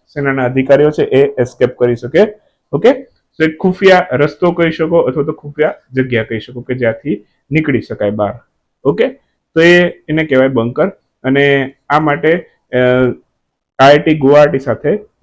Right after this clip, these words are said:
કરાર કર્યા છે તેજપુર કોર્પે. ક્લિયર? આને ગજરાજ કોર્પના નામથી પણ ઓળખવામાં આવે છે. ગજરાજ કોર્પની શરૂઆત અથવા તો તેજપુર કોર્પની શરૂઆત છે ઓગણીસો બેતાલીસમાં થઈ હતી.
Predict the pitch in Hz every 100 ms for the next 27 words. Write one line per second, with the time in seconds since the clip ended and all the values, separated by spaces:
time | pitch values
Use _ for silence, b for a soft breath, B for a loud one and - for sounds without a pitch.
0 | _ 131 127 123 120 113 110 156 127 117
1 | 143 139 107 - - - _ _ 131 170
2 | 214 - 123 143 135 131 143 156 - 151
3 | 147 156 143 143 156 151 139 139 143 143
4 | 143 143 151 123 127 127 127 123 120 120
5 | - 127 135 131 113 131 135 131 127 -
6 | 180 180 160 160 147 143 135 131 - 135
7 | 120 120 123 123 120 - 120 - 143 151
8 | 151 147 151 156 156